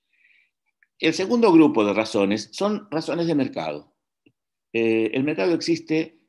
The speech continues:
el mercado no lo podemos, eh, evitar, eh, por lo menos en, en, en nuestra, en nuestra cultura, el mercado es un componente esencial. Es un componente que puede tener, por supuesto, y no voy a meterme en esto, pero de todas maneras, puede tener muchas, eh,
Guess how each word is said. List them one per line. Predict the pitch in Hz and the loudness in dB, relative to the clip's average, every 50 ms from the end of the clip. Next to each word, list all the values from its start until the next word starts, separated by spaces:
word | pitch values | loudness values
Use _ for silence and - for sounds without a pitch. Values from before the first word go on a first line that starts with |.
| _ _ | _ _
el | - 104 | -8 -6
mercado | 113 117 117 131 143 143 135 123 | -6 -6 -4 -2 -2 0 0 0
no | 120 127 139 | 0 0 0
lo | 147 139 117 | 0 -2 -2
podemos, | 98 98 104 110 113 110 107 104 104 - - - - - | -2 -4 -2 -2 -2 -4 -6 -6 -8 -14 -20 -20 -18 -10
eh, | - 90 90 90 87 85 82 80 80 82 87 - _ | -8 -4 -4 -2 -4 -4 -6 -6 -8 -8 -10 -14 _
evitar, | - 92 92 101 98 98 139 139 131 127 131 _ _ _ _ _ _ _ - - | -10 -6 -6 -6 -4 -4 -4 -4 -4 -8 -12 _ _ _ _ _ _ _ -8 -6
eh, | 95 98 101 98 95 95 95 95 - - | -4 -2 0 0 0 0 -2 -2 -4 -4
por | - 110 | -4 -2
lo | 120 127 | -2 -2
menos | 165 170 165 - - | -2 -4 -4 -4 -6
en, | 101 92 90 - | -8 -8 -8 -6
en, | - 95 90 92 90 82 - | -6 -6 -6 -6 -8 -8 -10
en | 87 90 | -8 -10
nuestra, | 92 98 - - 80 82 - | -10 -10 -10 -10 -10 -10 -10
en | - 90 | -10 -12
nuestra | 98 98 - 95 92 | -12 -8 -8 -8 -6
cultura, | 107 107 104 - 147 143 120 117 110 | -6 -8 -6 -2 0 0 0 0 0
el | 98 92 | -2 -2
mercado | 95 98 95 - 110 113 110 107 | -4 -6 -6 -4 -4 -2 -2 -4
es | 104 - | -4 -6
un | 101 98 | -10 -8
componente | 98 95 92 85 95 92 95 98 101 98 98 - - | -6 -8 -8 -8 -8 -6 -6 -6 -6 -6 -8 -8 -8
esencial. | 90 - - 87 80 - - 69 - - _ _ _ - - - - _ | -8 -10 -10 -14 -14 -12 -14 -16 -16 -18 _ _ _ -20 -20 -20 -20 _
Es | - 120 | -6 -6
un | 143 | -2
componente | 151 170 160 156 160 151 160 175 165 - 160 123 | 0 0 0 0 0 -2 -2 -2 -4 -6 -4 -4
que | 120 107 | -4 -4
puede | 110 117 120 123 113 | -2 -4 -2 -2 -4
tener, | - 110 107 110 117 113 - | -4 -4 -4 -4 -4 -4 -6
por | 104 - | -8 -8
supuesto, | 107 92 - - 113 107 - - 113 - - | -8 -10 -6 -4 -6 -6 -4 -6 -8 -6 -6
y | 87 | -8
no | 82 85 92 98 | -8 -6 -4 -2
voy | 95 98 98 | -2 -2 -2
a | 92 | -4
meterme | 95 95 98 110 110 117 123 | -4 -6 -6 -6 -4 -2 -2
en | 135 | -2
esto, | 135 135 - - | -2 -4 -8 -8
pero | 80 78 78 | -10 -8 -8
de | 85 | -8
todas | 85 - 120 123 | -8 -8 -6 -4
maneras, | 135 127 120 113 120 127 - _ _ - _ _ _ | -4 -4 -4 -6 -8 -10 -12 _ _ -20 _ _ _
puede | - 127 135 | -4 -4 -4
tener | 131 123 117 123 131 127 127 - - _ - - | -4 -4 -4 -2 -2 -4 -6 -12 -18 _ -20 -12
muchas, | - 98 110 135 156 135 - 139 131 131 - - - | -6 -2 0 0 0 0 -2 -4 -4 -4 -8 -12 -8
eh, | 98 92 90 87 85 82 80 80 78 | -6 -4 -4 -2 -4 -4 -4 -6 -6